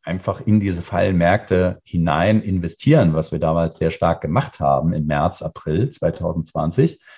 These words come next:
ja, weil wir einfach diese Überzeugung uns für diese Unternehmen erarbeitet haben. Wenn ich diese Überzeugung nicht habe, dann werde ich, ähm, entweder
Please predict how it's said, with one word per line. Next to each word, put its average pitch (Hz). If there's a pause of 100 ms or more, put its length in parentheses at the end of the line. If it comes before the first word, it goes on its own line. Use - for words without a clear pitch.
(300)
ja, 120
weil 95
wir 95
einfach 87
diese 92
Überzeugung 104
uns 82
für -
diese 85
Unternehmen 90
erarbeitet 67
haben. 64
Wenn 71
ich 82
diese 90
Überzeugung 98
nicht 82
habe, 82
dann 87
werde 85
ich, -
ähm, 87 (160)
entweder 87